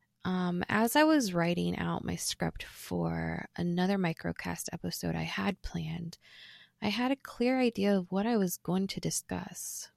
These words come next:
but it somehow morphed into something completely different as I wrote. And I really can't explain it,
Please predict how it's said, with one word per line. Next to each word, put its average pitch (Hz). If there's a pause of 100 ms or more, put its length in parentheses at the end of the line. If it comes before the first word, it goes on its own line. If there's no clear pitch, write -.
(140)
but -
it -
somehow 214
morphed 180
into 175
something 165
completely -
different 196
as 170
I 165
wrote. - (1040)
And 220
I 233
really 254
can't 233
explain 170
it, 190